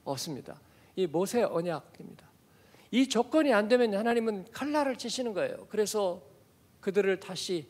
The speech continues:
이렇게 세우셔야 되잖아요. 구별시켜야 되잖아요. 예, 죄를 죄되게 해야 되잖아요. 그게 심판과 벌의 의미입니다.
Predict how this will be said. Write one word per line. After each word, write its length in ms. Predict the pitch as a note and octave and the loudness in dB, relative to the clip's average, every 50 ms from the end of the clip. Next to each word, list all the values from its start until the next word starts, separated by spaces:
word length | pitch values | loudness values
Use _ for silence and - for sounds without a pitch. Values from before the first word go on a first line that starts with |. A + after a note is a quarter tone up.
| - - - | -14 -14 -8
이렇게 320 | - F#3+ F#3+ G3+ - - E3+ | -6 -6 -6 -6 -8 -12 -12
세우셔야 420 | - - A3 G#3+ F#3+ - F3 C#3 | -8 -4 -4 -4 -4 -6 -8 -10
되잖아요. 220 | C3 B2+ - - - - - - | -10 -12 -14 -16 -20 -20 -20 -16
구별시켜야 920 | - - F#3+ E3+ G#3+ C4 C4+ C4+ C4+ C4 B3 A3+ G#3+ - - - - G#3 G3 | -8 -6 -2 2 6 6 6 6 6 2 0 -2 -4 -8 -10 -8 -6 -6 -6
되잖아요. 360 | - C#3+ C3+ - - - F#3+ - _ _ _ _ _ _ - - _ _ _ _ - | -6 -6 -8 -10 -12 -16 -18 -20 _ _ _ _ _ _ -20 -20 _ _ _ _ -14
예, 120 | - - | -12 -8
죄를 360 | - - F#3+ A#3 B3+ C4+ B3+ G3 | 2 6 8 8 8 8 6 4
죄되게 420 | - F#3 G3+ G3 A3+ A3 G3+ F3+ | 4 4 6 8 6 6 4 2
해야 140 | F3 G3 F#3+ | -2 -2 -4
되잖아요. 320 | F#3 E3+ D#3 C#3 C#3 D3+ | -4 -6 -6 -8 -10 -10
그게 160 | - - G#3+ | -8 -8 -6
심판과 640 | G#3 - B3 B3 - A3 A3+ A3 G#3+ G3+ F#3 F#3 F3+ F3+ | -6 -4 -4 -4 -2 -2 -2 -2 -2 0 0 0 0 2
벌의 240 | - D#3 D#3+ F#3 | 2 2 2 4
의미입니다. 600 | F3 D3 C#3 C3+ C#3+ C#3 B2+ B2 B2+ - - - | 2 2 2 0 0 -2 -4 -6 -8 -12 -14 -18